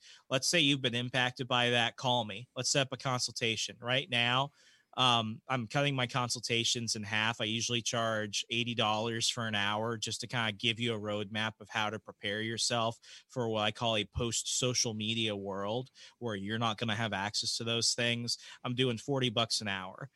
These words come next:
And I, I'm doing that because, one, I, this is what I have to do now. This is my job,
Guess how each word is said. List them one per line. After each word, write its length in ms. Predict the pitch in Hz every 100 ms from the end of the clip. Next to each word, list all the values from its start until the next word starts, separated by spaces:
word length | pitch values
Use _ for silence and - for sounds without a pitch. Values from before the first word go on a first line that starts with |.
| _ _ -
And 140 | 123 120
I, 140 | 113
I'm 180 | 127 120
doing 360 | 117 139 139 120
that 220 | 110 107
because, 260 | 113 110
one, 260 | 120 127 127
I, 180 | 117 117
this 180 | 123 120
is 140 | 131 120
what 140 | 120
I 160 | 110 123
have 280 | 120 107 -
to 80 |
do 220 | 101 104 98
now. 320 | 95 92 104
This 160 | 101
is 140 | 113 101
my 220 | 104 113
job, 440 | 104 98 92 95